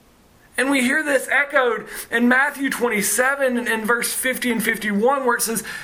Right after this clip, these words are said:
"When Jesus cried out again with a loud voice and yielded up his spirit." This is at the crucifixion. And it says, "Behold, the curtain of the temple was torn into from top to bottom.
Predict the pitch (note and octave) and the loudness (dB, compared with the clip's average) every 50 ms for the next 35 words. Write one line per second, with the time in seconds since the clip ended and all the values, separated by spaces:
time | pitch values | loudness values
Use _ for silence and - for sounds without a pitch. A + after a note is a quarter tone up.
0 | - - - G#3+ G3+ G3+ - - C#4+ E4 F4 E4+ D4+ C#4+ - - - - C4 C4+ | -10 -4 -2 2 2 2 2 4 2 4 2 2 2 -2 -2 -2 0 2 4 4
1 | C4 C4+ C4 B3+ B3 B3 B3 A#3+ A#3+ F3+ A#3 A#3+ B3 B3 A#3 A3 G3+ G#3+ G3+ G3+ | 4 4 4 2 2 2 0 -2 -4 -2 0 0 0 2 0 0 0 0 2 2
2 | F#3+ G3 G3+ G#3+ G#3 G#3 C#4 D#4+ E4 D4+ C4 A#3 F#3+ E3+ - A#3+ B3+ C#4+ C#4 B3+ | 2 2 2 2 2 2 2 2 2 2 0 0 -4 -6 -2 0 2 2 2 2
3 | A3 - - - - - - - - G3+ G#3 G3+ G3 F3+ F#3+ A#3+ C4+ D#4+ E4+ F4 | 0 -2 -6 -8 -10 -12 -10 -4 -2 2 4 4 4 4 4 2 2 2 2 2
4 | F#4 F#4 F4 E4 C#4 C#4 C#4 C#4 - A#3 A3 G3 - - - - C#4 C#4 A#3+ F#3 | 2 0 0 2 2 2 2 2 0 -6 -4 -2 -2 -2 -2 0 0 0 0 0
5 | D#3 B2 - - - - - - _ _ _ _ _ _ _ _ - F#3+ G3+ G#3+ | -2 -4 -6 -8 -16 -18 -20 -20 _ _ _ _ _ _ _ _ -14 -10 -4 0
6 | B3+ C4+ C4 C4 A3 - - - D4+ C#4+ A#3+ - A#3 - - B3 B3+ B3+ - - | 2 2 2 2 -2 -4 -2 0 0 0 0 -2 -2 -4 -2 -2 -2 -2 -2 -2
7 | G#3 F#3+ - - - - - - - - - A3+ A3+ F#3+ - A#3 - - - C4+ | -2 -2 -2 -4 -8 -10 -10 -8 -4 -4 -2 -2 -2 0 -2 -2 -2 0 2 4
8 | C4 B3+ A#3+ A3 G3 F#3 - - - - - A3 A#3+ - - - - C4 D#4 E4 | 4 4 4 2 0 0 -2 -6 -8 -6 -2 0 0 0 0 2 2 2 2 2
9 | - D4+ E4 E4 C#4+ C#4+ C4 B3 A#3 A#3+ A#3+ - B3 C4 C4 C4+ C4+ B3+ B3+ A#3+ | 0 -2 -2 2 4 4 4 4 0 -6 -2 0 0 0 2 2 2 2 4 4
10 | A3 A3 G#3 G3+ G3+ - - - G#3+ A#3+ B3 A#3+ B3 B3+ A#3+ A3 G#3+ G#3+ G#3+ F#3+ | 4 4 2 2 -2 -2 -2 0 2 2 4 4 4 4 2 0 -4 -4 -2 -2
11 | - F#3 E3 C#3+ C3+ B2+ - - - - - - G3 F#3 F#3 F#3 - B3+ C4+ C#4 | 0 0 0 0 -2 -6 -6 -8 -10 -8 -4 -2 -2 -2 0 2 4 6 6 4
12 | C4+ C4+ - - - G#3+ F3+ - A3 G#3+ G#3+ A3 G#3 F#3+ E3 D3+ C#3 - | 4 0 -6 -8 -6 -4 0 2 2 2 2 0 -4 -4 -6 -6 -8 -12